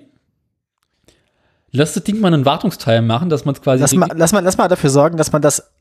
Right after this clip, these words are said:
Speaker 2: absolut gar nicht, möglichst überhaupt nicht rankommt.
Speaker 1: Genau.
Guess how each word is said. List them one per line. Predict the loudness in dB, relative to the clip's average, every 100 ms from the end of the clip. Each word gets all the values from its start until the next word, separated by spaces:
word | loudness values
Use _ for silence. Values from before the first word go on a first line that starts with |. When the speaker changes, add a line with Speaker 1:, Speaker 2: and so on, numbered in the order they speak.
| _
Speaker 2:
absolut | -4 -4 -4 -4 -2
gar | 0 0
nicht, | -2 0
möglichst | 0 0 -2 -2
überhaupt | 2 2 2 -2
nicht | -2 0
rankommt. | 0 -2 -6 -6 -20 _
Speaker 1:
Genau. | -2 -2